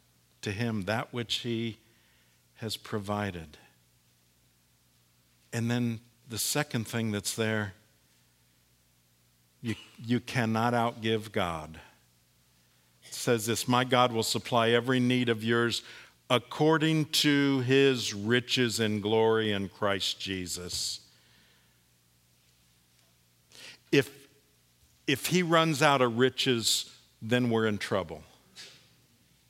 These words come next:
But he doesn't run out of riches. And it, we will never be in trouble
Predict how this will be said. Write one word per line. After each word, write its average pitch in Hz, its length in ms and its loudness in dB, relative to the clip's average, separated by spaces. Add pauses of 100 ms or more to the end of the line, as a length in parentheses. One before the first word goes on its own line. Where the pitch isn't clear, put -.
(2000)
But 104 180 -4
he 110 180 -2
doesn't 104 340 -4
run 101 220 -2
out 90 180 -4
of 82 140 -12
riches. - 920 -10 (2500)
And 98 300 -4
it, - 40 -20 (240)
we 104 120 -4
will 101 180 -2
never 101 440 -2
be 95 200 -4
in 90 160 -6
trouble 85 400 -8